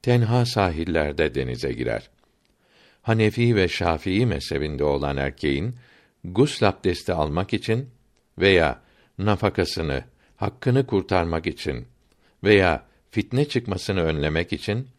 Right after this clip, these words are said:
sıkışık durumda kalınca diğer iki mezhebi taklit ederek dizlerini,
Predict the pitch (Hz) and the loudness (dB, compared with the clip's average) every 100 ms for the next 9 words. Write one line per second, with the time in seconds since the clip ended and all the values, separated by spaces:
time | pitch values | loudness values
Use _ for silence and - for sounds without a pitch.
0 | _ _ _ _ _ - 120 120 127 151 | _ _ _ _ _ -6 -2 0 -2 0
1 | 113 101 98 90 87 90 85 90 76 78 | 2 2 4 2 2 0 0 -4 -2 -2
2 | 76 _ _ _ _ 160 143 90 78 - | -2 _ _ _ _ 0 2 2 0 0
3 | 107 87 - 69 71 - 80 - 104 80 | 0 0 -2 -2 -2 -4 -6 0 0 2
4 | 65 65 64 60 _ _ _ _ 85 107 | 0 0 0 -4 _ _ _ _ 2 2
5 | 82 92 82 78 73 | 4 2 2 0 -4